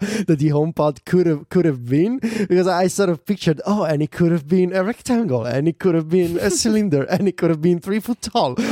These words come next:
Speaker 1: or it could have been Johnny Ive <laughs>
Speaker 2: Yeah.
Speaker 1: standing outside your window with a boombox.
Speaker 2: Yeah.
Speaker 1: <laughs> It's like,
Speaker 2: <laughs> One was
Speaker 1: okay.
Speaker 2: like, <laughs> one was three feet tall at some point, which seems,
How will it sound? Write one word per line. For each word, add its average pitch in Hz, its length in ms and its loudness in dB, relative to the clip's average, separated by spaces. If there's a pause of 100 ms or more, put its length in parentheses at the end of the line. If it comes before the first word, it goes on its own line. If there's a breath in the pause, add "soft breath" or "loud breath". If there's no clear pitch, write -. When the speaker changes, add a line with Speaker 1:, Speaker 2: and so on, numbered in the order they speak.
Speaker 1:
or 175 240 2
it 196 320 -2
could 226 160 0
have 196 140 0
been 196 240 2
Johnny 226 340 0
Ive 151 640 2
<laughs> - 0 -
Speaker 2:
Yeah. 226 480 0
Speaker 1:
standing 202 420 2
outside 202 360 -2
your 233 100 2
window 220 400 2
with 170 200 2
a 180 40 0
boombox. 175 720 0
Speaker 2:
Yeah. 233 260 0
Speaker 1:
<laughs> - 20 -6
It's 359 180 -2
like, 143 180 2
Speaker 2:
<laughs> 156 80 4
One 151 220 2
was 143 120 2
Speaker 1:
okay. - 220 0
Speaker 2:
like, 247 1300 -2
<laughs> - 20 -
one 139 160 2
was 135 160 0
three - 200 0
feet 120 220 -4
tall 135 220 0
at 90 80 -10
some 101 140 -6
point, 98 240 -8
which - 100 -8
seems, - 400 -6